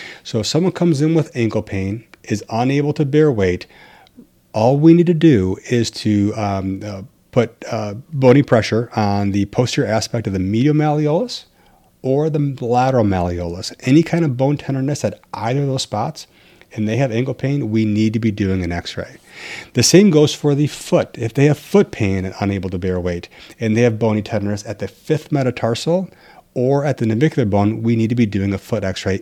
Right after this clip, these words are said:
It's really that simple. If they don't have bony tenderness at one of those four spots, uh, then we probably don't need to do an x-ray. In fact, less than a one percent chance of having a fracture.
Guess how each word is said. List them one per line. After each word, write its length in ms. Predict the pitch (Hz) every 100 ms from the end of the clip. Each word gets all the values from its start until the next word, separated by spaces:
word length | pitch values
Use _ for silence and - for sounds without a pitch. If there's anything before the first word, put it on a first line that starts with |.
| -
It's 300 | 135 143 -
really 800 | 120 113 123 156 143 104 98 98 _ -
that 480 | 104 101 95 95 - _
simple. 580 | - - 98 90 98 - - - -
If 200 | - 135
they 140 | - 139
don't 480 | 110 - 107 120 131
have 300 | 151 143 107
bony 240 | 110 131
tenderness 480 | - 110 110 151 143
at 80 | 95
one 160 | 107
of 40 | 117
those 160 | 117
four 240 | - 120 -
spots, 520 | - 90 87 - - - - -
uh, 240 | 117 110 110
then 140 | 117
we 100 | 120
probably 500 | 117 - 101 113 143
don't 360 | 110 - 107 110
need 120 | 110
to 40 |
do 200 | 107 120
an 100 | 110
x-ray. 280 | 110 143 -
In 60 | 101
fact, 300 | - 117 -
less 260 | 95 101
than 140 | - 135
a 60 |
one 200 | 110 98
percent 320 | 107 117 117 110
chance 260 | - 104
of 100 | 107
having 420 | 101 92 98 98 -
a 80 |
fracture. 480 | 104 - 135 - -